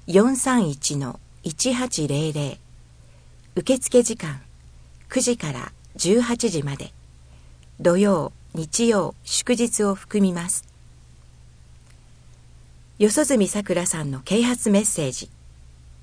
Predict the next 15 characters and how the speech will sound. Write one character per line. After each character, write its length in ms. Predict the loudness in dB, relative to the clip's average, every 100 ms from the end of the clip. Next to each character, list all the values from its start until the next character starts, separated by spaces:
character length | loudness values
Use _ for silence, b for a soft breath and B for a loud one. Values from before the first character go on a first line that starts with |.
| -20 -20 -20 -20 -20 -20 -16 2
東 240 | 4 4
京 340 | 4 6 6
二 260 | 6 4 4
ゼ 160 | 6 4
ロ 140 | 4
二 180 | 0 -2
ゼ 160 | -2
ロ 140 | -2 -2
オ 100 | 0
リ 100 | 2
ン 80 | 2
ピ 120 | -2
ッ 60 |
ク 140 | -4 -8
の 160 | -8